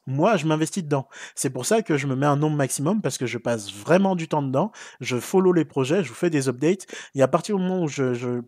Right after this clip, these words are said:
pense que le projet est mature, que vous avez compris ce que c'était et qu'on peut passer à autre chose,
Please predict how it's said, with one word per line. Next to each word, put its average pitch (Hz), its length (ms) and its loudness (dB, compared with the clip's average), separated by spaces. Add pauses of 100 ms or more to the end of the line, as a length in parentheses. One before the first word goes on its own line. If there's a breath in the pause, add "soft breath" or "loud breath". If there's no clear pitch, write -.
pense 170 200 0
que 151 80 -2
le 135 60 -4
projet 143 280 0
est 143 60 4
mature, 139 420 0 (840)
que 160 60 2
vous 139 180 0
avez 139 160 2
compris 160 260 -2
ce - 60 -10
que 165 80 2
c'était 160 320 2 (360 loud breath)
et 135 120 -2
qu'on 139 160 -2
peut 139 160 0
passer 143 300 4
à 131 60 4
autre 117 120 -4
chose, 190 300 2